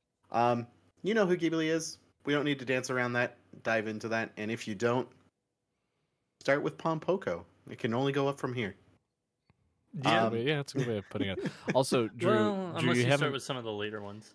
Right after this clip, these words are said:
Speaker 3: you, you haven't been around lately, but, um, we're inclusive on the channel now, so we say Ghibli or Ghibli.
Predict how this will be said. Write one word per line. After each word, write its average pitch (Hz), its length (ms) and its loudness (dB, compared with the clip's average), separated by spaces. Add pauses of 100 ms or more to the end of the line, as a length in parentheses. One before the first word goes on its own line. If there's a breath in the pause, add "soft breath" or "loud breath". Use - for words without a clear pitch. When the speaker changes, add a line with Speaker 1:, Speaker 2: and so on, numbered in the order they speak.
Speaker 3:
you, 117 180 -4
you 120 140 0
haven't 120 280 0
been 107 120 -2
around 92 580 -4
lately, 92 440 -6
but, 92 240 -8
um, 87 260 -8
we're 120 240 0
inclusive 104 600 -4
on 90 120 -4
the 90 60 -8
channel 92 300 -4
now, 87 180 -6
so - 160 -4
we 101 100 -2
say 101 200 0
Ghibli 98 520 -4
or 104 180 -4
Ghibli. 87 520 -10